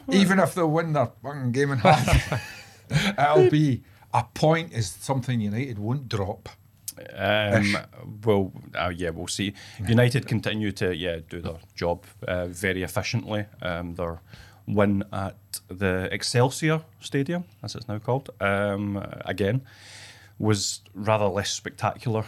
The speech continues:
Speaker 3: than the previous week's six and five, but it was just another example of grinding it out. They never looked in a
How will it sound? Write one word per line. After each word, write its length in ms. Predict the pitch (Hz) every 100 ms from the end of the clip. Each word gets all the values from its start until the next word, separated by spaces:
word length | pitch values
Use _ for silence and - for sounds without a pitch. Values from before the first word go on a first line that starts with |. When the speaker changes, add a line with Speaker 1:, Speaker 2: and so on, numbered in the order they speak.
| -
Speaker 3:
than 140 | 107 98
the 80 | 95
previous 440 | - 101 95 -
week's 200 | 110 -
six 360 | - - - -
and 100 | 107
five, 420 | 110 107 113 110
but 280 | 104 101 -
it 60 | 101
was 160 | 104 -
just 200 | 110 92
another 240 | 82 82
example 460 | 80 80 80 - 85
of 220 | 80 - - -
grinding 380 | 90 90 90 92
it 80 |
out. 220 | 90 92 90
They 80 |
never 280 | 98 101 95
looked 280 | 87 92 -
in 80 | 92
a 120 | 85